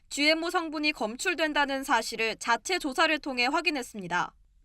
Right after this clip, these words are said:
하지만 소비자원은 무슨 이유에선지 자체 조사 후 다섯 달이 지나고 나서야 김연권 더불어민주당 의원에게 수입콩 두부 제품 지엠오 정성 검사 자료를 제출해 수입콩을 사용한 두부 일곱 개 제품 중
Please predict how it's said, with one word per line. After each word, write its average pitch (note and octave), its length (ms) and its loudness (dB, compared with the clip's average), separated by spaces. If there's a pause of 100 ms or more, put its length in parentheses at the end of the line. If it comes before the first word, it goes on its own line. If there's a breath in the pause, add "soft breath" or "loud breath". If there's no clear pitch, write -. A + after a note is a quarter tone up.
(600)
하지만 F4+ 400 4
소비자원은 D4+ 760 2
무슨 D4+ 320 -4
이유에선지 C#4 800 0 (140)
자체 A#3 360 -2
조사 E4+ 320 4
후 E4 100 2
다섯 D#4+ 360 0
달이 D#4+ 260 2
지나고 C#4 380 0
나서야 A3+ 500 2 (240 soft breath)
김연권 D#4+ 560 4
더불어민주당 D4+ 800 0
의원에게 B3+ 680 0 (300)
수입콩 F4 560 -2
두부 C#4 200 -4
제품 C#4+ 600 -2
지엠오 D4+ 480 2
정성 C#4+ 420 -4
검사 D4 320 0
자료를 A#3+ 360 -2
제출해 A3+ 520 -4 (340 soft breath)
수입콩을 F4+ 540 0
사용한 C#4+ 540 4
두부 C4+ 320 -4
일곱 C#4+ 340 -6
개 C#4+ 140 -2
제품 A3+ 360 -8
중 C4+ 220 -8